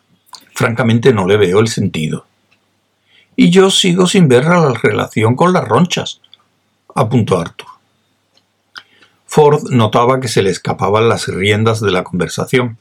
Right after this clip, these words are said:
y se negó a que en aquel momento le desviaran del tema. "El caso es", siseó, "que no somos gente obsesiva y no tenemos la menor posibilidad de".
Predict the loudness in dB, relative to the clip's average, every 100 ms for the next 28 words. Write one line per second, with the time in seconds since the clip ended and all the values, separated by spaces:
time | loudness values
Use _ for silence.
0 | _ _ _ -20 -20 -4 0 4 4 4
1 | 4 2 2 -2 -2 0 0 0 0 2
2 | 2 2 2 2 2 0 0 -2 0 -2
3 | -4 -4 -6 -8 -10 _ _ _ _ _
4 | _ _ _ _ _ _ _ _ _ -2
5 | 0 0 -2 2 4 4 2 -2 -6 -10
6 | _ _ _ -10 -4 -4 -2 -4 -4 -6
7 | _ _ _ _ -2 0 2 2 2 2
8 | 2 0 0 0 0 2 0 2 0 0
9 | 2 2 0 -4 _ _ 2 6 6 4
10 | 2 2 4 4 2 2 0 0 0 0
11 | 0 -2 -2 0 0 2 2 0 2 4
12 | 4 2